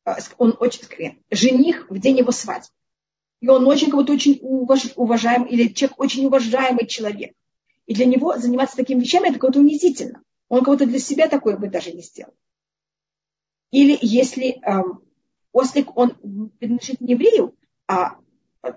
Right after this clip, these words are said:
ноша принадлежит еврею. Значит, есть случаи, когда, а, мы в какой-то мере, скажем, там, в день свадьбы кто-то бы такое даже не сделал для себя. Или там, если это очень уважаемый человек, и для него сейчас взять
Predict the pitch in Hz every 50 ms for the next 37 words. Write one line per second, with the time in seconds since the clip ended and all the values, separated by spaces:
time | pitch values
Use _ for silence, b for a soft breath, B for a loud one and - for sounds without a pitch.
0 | _ _ _ 220 220 220 226 233 262 294 311 311 - 294 269 - - 240 233 226
1 | 208 214 - 240 - - 202 196 - - - _ _ _ _ _ _ _ _ _
2 | _ _ _ - 220 233 247 - 254 285 302 269 - 285 349 359 - - 381 -
3 | - 277 240 214 262 277 302 349 b b b b b _ _ _ _ - 196 190
4 | 190 202 226 269 285 269 - - _ _ _ _ _ _ _ - 220 - 269 262
5 | 262 254 247 262 240 226 - - - 214 208 196 185 - 196 185 180 175 - 247
6 | 269 262 - - 226 254 277 277 233 208 196 - - - 247 - 240 208 233 220
7 | _ 220 - _ 247 233 220 202 220 214 214 226 220 208 202 208 214 202 196 208
8 | 214 - - 226 202 - - - _ _ _ _ _ _ _ _ _ _ _ _
9 | 233 233 240 226 240 226 226 226 233 - - 233 240 247 - - - 233 226 214
10 | 220 208 233 233 226 220 214 - 247 254 285 294 277 269 202 214 214 214 208 233
11 | - - - - 220 214 190 190 - 214 220 220 214 -